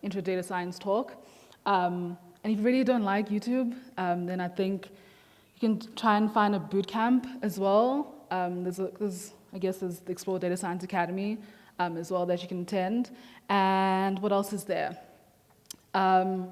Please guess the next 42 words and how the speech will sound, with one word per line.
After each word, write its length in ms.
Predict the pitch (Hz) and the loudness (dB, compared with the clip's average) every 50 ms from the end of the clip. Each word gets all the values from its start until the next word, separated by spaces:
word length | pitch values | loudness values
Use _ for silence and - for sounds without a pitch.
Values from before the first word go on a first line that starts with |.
| - - | -10 -2
try, 300 | - 254 254 285 320 339 269 - - - - | 4 6 6 8 6 4 2 -2 -6 -8 -2
uh, 140 | 208 208 202 202 - - - | 2 2 2 0 -2 -8 -12
try 320 | - - 277 269 294 320 285 | -4 0 2 4 4 4 2
Kaggle. 600 | 311 - 214 208 220 185 196 180 165 147 139 - - - - - - - - - - | 0 0 2 2 2 2 2 0 -2 -4 -6 -10 -14 -18 -20 -20 -20 -20 -16 -10 -6
Uh, 140 | 180 180 175 | -4 -4 -4
apparently 380 | 170 - 233 226 254 277 311 | -2 0 2 4 6 6 8
it 40 | 311 | 8
really 240 | 294 269 269 262 269 | 8 8 6 6 6
helps 500 | 220 202 240 220 190 160 - 208 - - 320 339 311 - - 269 285 | 8 8 10 10 8 6 2 -4 2 6 8 8 8 8 6 2 2
<laughs> 340 | 254 - - - - - - | 2 2 -2 -12 -6 -2 2
as 120 | 214 208 | 2 4
a 80 | 233 233 | 4 2
starting 380 | - - 220 214 220 233 220 | 4 4 6 6 6 4 4
point 220 | 220 220 208 196 208 | 2 0 0 2 2
as 140 | 208 156 170 | 0 0 0
well. 200 | 180 170 170 170 | 0 0 2 2
There's 140 | 190 196 208 | 2 2 2
a 40 | |
bunch 300 | 202 196 233 240 247 240 | 2 4 4 4 4 4
of 160 | 254 240 196 233 | 4 2 2 2
problems 380 | - 202 180 180 185 185 160 - | 0 -2 0 0 -2 -4 -4 -4
there, 240 | 175 170 170 170 175 | -4 -4 -2 -2 -2
and 200 | 175 170 170 170 - - - - - | -4 -6 -8 -10 -12 -16 -20 -6 -2
there's 220 | 202 226 220 220 | -2 -2 2 2
also, 200 | 233 196 202 202 - | 2 2 2 2 2
there's 160 | 214 208 190 | 2 2 4
also 180 | 208 214 - 208 | 2 0 0 -2
a 20 | 185 | -2
great 260 | - 208 196 202 208 | 0 2 2 2 0
community 560 | - 202 180 175 170 165 165 - 175 160 165 160 | -2 -4 -4 -4 -6 -6 -8 -8 -8 -6 -6 -6
as 140 | 170 - | -6 -6
well 180 | 180 165 165 165 | -6 -6 -6 -6
in 80 | 160 160 | -8 -10
there 200 | 165 139 - - - - - - _ _ - | -10 -12 -12 -14 -16 -20 -20 -20 _ _ -8
that 120 | 170 175 - | -8 -6 -6
can 80 | 185 | -6
help 260 | 185 180 170 170 - | -6 -4 -6 -6 -6
you 240 | 170 180 170 170 185 - - - - - - - _ - - _ _ _ _ - | -8 -8 -6 -8 -8 -10 -16 -20 -20 -20 -20 -20 _ -20 -20 _ _ _ _ -12
in 60 | 175 | -10
the 60 | 170 | -8
long 180 | 170 160 156 160 | -8 -8 -8 -10
run. 220 | - 120 120 - | -12 -14 -16 -18